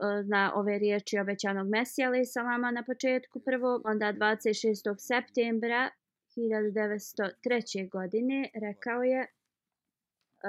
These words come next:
znači, izjavio je, e, kao: „Ljudi me ne, e, pitaju nekad zašto ja ne odgovorim, e, njemu.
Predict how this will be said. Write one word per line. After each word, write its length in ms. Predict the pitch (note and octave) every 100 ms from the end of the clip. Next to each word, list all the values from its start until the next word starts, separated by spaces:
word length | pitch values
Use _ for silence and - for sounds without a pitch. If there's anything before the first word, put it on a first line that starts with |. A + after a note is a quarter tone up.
| G#3 G#3 G3+ -
znači, 320 | G#3 G#3+ G#3 G#3+
izjavio 520 | G3+ G#3 G3+ A3 A#3+
je, 100 | B3+
e, 40 | - _ _ _ - A3 A3+ A#3
kao: 160 | A#3
„Ljudi 240 | A#3+ B3+ A3
me 100 | A#3
ne, 100 | A#3
e, 60 | - A3+ A3+ A3 G#3+
pitaju 560 | B3+ B3 A#3+ G#3+ G#3+ - -
nekad 360 | A3+ A3+ A3 G#3
zašto 340 | A#3+ A#3 A#3
ja 260 | A#3 A3+ A3
ne 140 | G#3+
odgovorim, 720 | G#3+ G#3 A3+ A3 G3+ F#3 F3+
e, 320 | - G3+ G3
njemu. 420 | G3 F#3+ G3+ C4